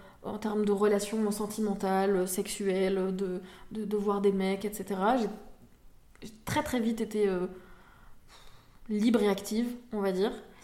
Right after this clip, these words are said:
Et en fait, le fait d'être grosse n'a pas aidé, n'a pas aidé parce que j'ai entendu des trucs comme, euh, « Elle, je la baise, mais je l'ai, je me mettrai pas avec elle parce qu'elle est trop grosse », ou des trucs comme ça.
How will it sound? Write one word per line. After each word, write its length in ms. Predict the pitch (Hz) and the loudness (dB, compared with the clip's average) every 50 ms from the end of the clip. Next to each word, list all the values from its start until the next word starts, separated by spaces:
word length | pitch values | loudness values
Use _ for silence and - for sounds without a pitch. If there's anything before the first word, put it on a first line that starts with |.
| - - - - - - - | -18 -18 -18 -18 -20 -6 0
Et 120 | 208 214 | 2 2
en 120 | 185 190 190 | 4 2 0
fait, 320 | 190 - 214 214 214 214 | 0 -2 -2 -2 0 0
le 180 | 190 202 208 208 | 4 4 4 4
fait 140 | 208 220 | 4 2
d'être 140 | 202 196 185 185 | 0 0 0 -2
grosse 240 | 202 202 202 208 208 | -2 -2 -2 -2 -2
n'a 80 | 214 196 | -4 -4
pas 120 | 208 202 | -4 -4
aidé, 160 | 196 196 190 | -4 -2 -2
n'a 120 | 180 180 175 | -2 -4 -4
pas 140 | 185 196 180 | -2 -2 -4
aidé 220 | 196 185 196 226 | 0 2 0 0
parce 180 | 220 220 214 - | 0 -4 -6 -2
que 100 | - 208 | -2 0
j'ai 100 | 196 196 | 0 0
entendu 280 | 190 185 196 202 208 | -2 -2 -2 -4 -4
des 100 | 196 185 | -4 -4
trucs 280 | 170 - - 202 208 - | -6 -8 -10 -10 -10 -8
comme, 240 | - - 190 196 185 | -10 -8 -6 -6 -6
euh, « 180 | 165 160 - - | -8 -8 -8 -4
Elle, 200 | - 208 208 202 | -2 -2 0 0
je 80 | 190 190 | -2 -2
la 60 | 190 | -4
baise, 280 | 180 185 196 202 196 196 190 | -2 0 0 0 0 0 -2
mais 60 | 185 | -2
je 80 | 185 | -2
l'ai, 80 | 185 180 180 175 185 - - - - | -4 -4 -6 -8 -12 -14 -16 -18 -18
je 80 | 220 202 202 | -12 -8 -6
me 140 | 196 196 | -4 -2
mettrai 220 | 190 196 190 190 196 | -2 -2 -2 -4 -6
pas 100 | 202 214 | -6 -6
avec 220 | 214 208 208 - | -6 -6 -6 -6
elle 100 | 208 208 | -6 -4
parce 160 | 196 190 185 | -4 -6 -6
qu'elle 120 | - 190 185 | -4 -6 -6
est 40 | 190 | -4
trop 140 | - - | -2 -2
grosse », 380 | 233 208 190 190 190 208 208 - | -2 2 2 2 2 0 -2 -8
ou 80 | 202 190 | -10 -4
des 120 | 185 196 | -4 -4
trucs 180 | 190 - - 190 | -4 -4 -8 -6
comme 140 | - 185 190 | -6 -6 -4
ça. 340 | 185 202 196 202 208 214 | 0 2 4 4 4 2